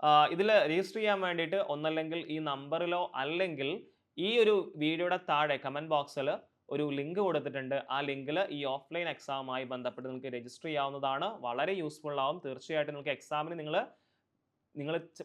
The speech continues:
പലപ്പോഴും പല ആൾക്കാരും നന്നായിട്ട് പഠിച്ച് ആ ഒരു ഒന്നര മണിക്കൂർ എഫക്റ്റീവായിട്ട് നേരിടാൻ പറ്റാത്ത സാഹചര്യം ഉണ്ടാവാറുണ്ട്. അത് ഒഴിവാക്കാൻ പറ്റിയൊരു സാഹചര്യമാണ്.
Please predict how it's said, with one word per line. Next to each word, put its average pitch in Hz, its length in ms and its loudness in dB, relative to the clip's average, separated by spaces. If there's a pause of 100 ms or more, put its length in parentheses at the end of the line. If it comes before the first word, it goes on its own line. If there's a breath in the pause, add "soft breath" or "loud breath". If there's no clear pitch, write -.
പലപ്പോഴും 160 440 0
പല 165 160 2
ആൾക്കാരും 165 320 2
നന്നായിട്ട് 160 420 0
പഠിച്ച് 156 320 -4 (480)
ആ 160 140 6
ഒരു 165 100 4
ഒന്നര 170 280 2
മണിക്കൂർ 160 440 -2
എഫക്റ്റീവായിട്ട് 151 840 0
നേരിടാൻ 147 380 -2
പറ്റാത്ത 143 360 -4
സാഹചര്യം 151 540 -6
ഉണ്ടാവാറുണ്ട്. 135 560 -2
അത് 165 320 -2
ഒഴിവാക്കാൻ 185 640 0
പറ്റിയൊരു 156 300 -6
സാഹചര്യമാണ്. 131 720 -4